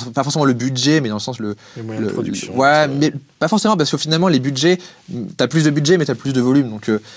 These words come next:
Speaker 1: c'est plus le, le, le, l'ambition du projet qui, qui augmente, mais pas forcément le budget par épisode, quoi.
Speaker 2: Ouais.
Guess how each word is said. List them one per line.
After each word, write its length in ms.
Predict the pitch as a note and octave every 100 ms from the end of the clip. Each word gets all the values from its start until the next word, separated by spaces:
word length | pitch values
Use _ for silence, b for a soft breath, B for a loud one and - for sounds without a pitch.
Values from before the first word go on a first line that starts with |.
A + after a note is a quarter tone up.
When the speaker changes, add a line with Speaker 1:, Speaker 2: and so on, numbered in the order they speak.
| B
Speaker 1:
c'est 140 | - A#2
plus 320 | - G#2 -
le, 100 | G#2+
le, 200 | G#2 G#2
le, 120 | G#2
l'ambition 500 | G#2+ A#2 B2 A#2+ C#3
du 60 | A#2
projet 340 | - A2+ B2
qui, 200 | C3 G#2
qui 80 | G2+
augmente, 340 | G#2+ A2+ D#3 D#3
mais 80 | G2
pas 100 | A#2
forcément 360 | A#2+ - A#2
le 80 | A#2+
budget 520 | G2 G#2+ G#2+ G#2+ B2
par 220 | B2+ G#2 G2
épisode, 340 | F#2+ A2 G#2+ -
quoi. 100 | - _
Speaker 2:
Ouais. 60 | _